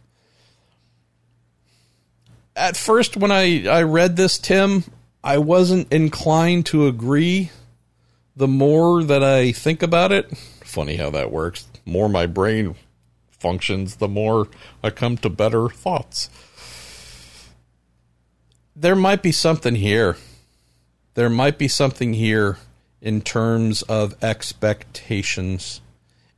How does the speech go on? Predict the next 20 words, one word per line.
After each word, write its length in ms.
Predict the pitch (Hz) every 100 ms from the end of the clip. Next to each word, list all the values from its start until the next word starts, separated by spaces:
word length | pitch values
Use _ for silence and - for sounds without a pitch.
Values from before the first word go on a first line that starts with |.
| -
And 460 | 113 110 107 104 - - _ _ _ _ _ _ _ _ _ _ _ _ _ _ _ -
I 160 | 123 - -
can't 680 | - - - 185 208 220 - _ _ -
say 380 | - - 170 165
what 340 | 123 127 165
I 120 | 165
think 280 | 160 180 170
it 120 | 156
would 240 | 147 135 127
be 400 | 165 202 233 240
to 260 | - 170 156
fix 320 | - 170 -
and 100 | 180
improve 380 | 165 - 160 165
this 240 | 160 -
yet. 260 | 131 156 -
Of 200 | 147 135
course, 360 | - 165 170 175
you 80 |
can, 320 | 156 143 131